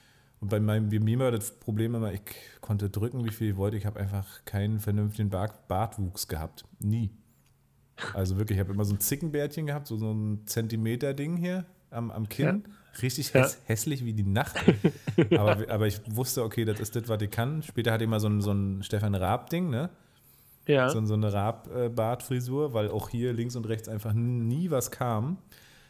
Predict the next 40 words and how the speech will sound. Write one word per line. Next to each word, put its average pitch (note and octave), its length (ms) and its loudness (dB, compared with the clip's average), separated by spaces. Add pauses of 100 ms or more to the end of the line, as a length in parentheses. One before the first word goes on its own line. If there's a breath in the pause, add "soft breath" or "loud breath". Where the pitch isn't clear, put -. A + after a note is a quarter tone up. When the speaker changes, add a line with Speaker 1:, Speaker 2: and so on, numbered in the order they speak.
(160 loud breath)
Speaker 1:
Und, G2+ 360 2
äh, G2 120 0
erst G#2 220 0
auf A#2+ 80 -4
der A#2 140 0
Europatour G#2+ 540 -2
dann F#2 140 0
zweitausendsechzehn, G2+ 580 -4
als G2+ 160 -6
ich G2 80 -4
ein G2+ 80 0
halbes G2 240 -2
Jahr G2+ 80 -2
unterwegs G2 380 -4
war, G#2+ 420 -2
war, F#2+ 600 -4
äh, F#2 60 -6
von G2 120 -2
einem F#2+ 100 0
Kumpel G2+ 240 -2
die F#2+ 160 -2
Idee, F#2+ 240 -2
"Lass F#2 220 -4
doch G2+ 80 -2
mal F2 160 -2
wachsen G2+ 300 -6
einfach - 320 -6
komplett." G#2+ 420 -4 (640 soft breath)
Und G2 80 -4
klar, G#2 240 0
hast G2+ 140 -2
ja G2 60 0
die F#2 100 -2
Zeit, G#2 280 0
da F#2 60 -2
hab F2 60 -2
ich - 80 -8
alles A2 200 0
wachsen A2+ 260 -4
lassen B2+ 360 -4